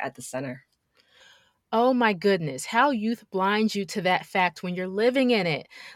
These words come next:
Speaker 2: Listening to my mom's favorite radio station, which was W D A S here, it seemed like older folks' music because they weren't the artists that were heavily front and center during this period.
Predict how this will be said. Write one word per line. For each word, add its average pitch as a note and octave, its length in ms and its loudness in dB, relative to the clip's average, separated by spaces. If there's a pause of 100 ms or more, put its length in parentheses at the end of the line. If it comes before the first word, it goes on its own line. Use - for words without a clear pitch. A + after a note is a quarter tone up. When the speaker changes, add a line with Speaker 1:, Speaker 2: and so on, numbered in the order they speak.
Speaker 2:
Listening C#4+ 300 -2
to E4+ 100 -4
my D4 100 2
mom's A3 360 0
favorite F3+ 560 -2
radio E3 320 -2
station, D3+ 420 -6
which D3+ 160 -6
was E3 100 -8
W E3 240 -4
D F#3 120 -4
A F#3 160 -4
S D3 160 -6
here, D3+ 340 -6 (260)
it C4+ 120 4
seemed E4 500 -8
like G3+ 300 0 (180)
older A3+ 340 2
folks' D#3+ 320 -6
music D3+ 440 -6
because F#3 400 -8
they F#3+ 120 -2
weren't F3+ 340 -4
the F#3+ 120 -8
artists F#3 460 -4
that - 180 -6
were E3 80 -6
heavily E3+ 400 -6
front D#3 240 -6
and D#3 100 -8
center G#3+ 400 -2
during C#3 260 -6
this D3 120 -10
period. - 380 -14